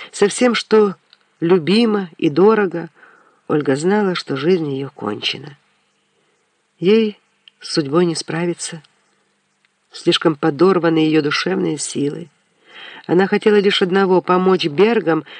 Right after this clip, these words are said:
выпутаться из лап дракона, быть может, ценой собственной жизни. Она понимала, что с Веренцем ей не сладить, он шуток шутить не будет, и, поняв, что Ольга ведет двойную игру, скорее всего,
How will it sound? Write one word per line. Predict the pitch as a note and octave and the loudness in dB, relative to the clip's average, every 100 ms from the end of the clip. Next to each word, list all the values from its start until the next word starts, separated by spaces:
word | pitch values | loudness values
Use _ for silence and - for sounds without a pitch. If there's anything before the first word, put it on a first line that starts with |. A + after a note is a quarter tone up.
| - | -12
выпутаться | - D#3 A3+ G3 G3 F3 - | -2 2 2 2 0 -2 -2
из | A3 F3 E3 | 0 0 0
лап | E3 F3+ | 0 0
дракона, | E3 F#3 - D3 B2 G#2 G2+ - - - - | 0 -2 -2 -2 -2 -2 -4 -10 -20 -20 -8
быть | C#3 C3+ | -8 -4
может, | D#3+ E3 E3 | -4 -4 -8
ценой | - C#3+ D#3+ | -8 -6 -4
собственной | D3+ D#3+ D3+ - E3 E3 F3+ | -4 -6 -6 -10 -6 -4 -2
жизни. | F3 D3+ B2+ C#3+ C#3+ C#3+ _ - - | -4 -4 -8 -12 -16 -18 _ -20 -4
Она | F3 F#3+ | 0 2
понимала, | G#3 A3 A3+ A#3 D3 - _ - - - | 2 2 2 0 -2 -8 _ -20 -20 -12
что | - F3+ | -4 -4
с | - | 2
Веренцем | C4 G#3+ D3 D3+ | 4 4 0 -4
ей | C#3+ | -2
не | C#3+ | -2
сладить, | C#3+ - E3+ A3+ A#3 A3 - _ _ _ _ _ _ | -4 -2 2 2 0 -8 -14 _ _ _ _ _ _
он | F#3+ A3 | 0 2
шуток | - - F3+ - C#3+ | 0 0 0 2 -2
шутить | - D3 D3+ C#3+ | -2 -4 -6 -4
не | D3+ D3 | -2 -2
будет, | C#3 A3 G#3 G#3 | 2 2 2 0
и, | E3 | 0
поняв, | - D#3+ E3 D3+ | 0 2 2 0
что | - - - | -4 -6 0
Ольга | D#3+ D3 D3 | 0 2 0
ведет | C#3+ C#3+ C#3+ | 2 0 0
двойную | C#3+ D#3+ D3+ D3+ E3+ | 0 2 2 4 4
игру, | D#3+ A#3 | 4 2
скорее | C4 - D3+ F3 A3 | 0 -2 2 4 2
всего, | F3+ - - | 0 -2 -2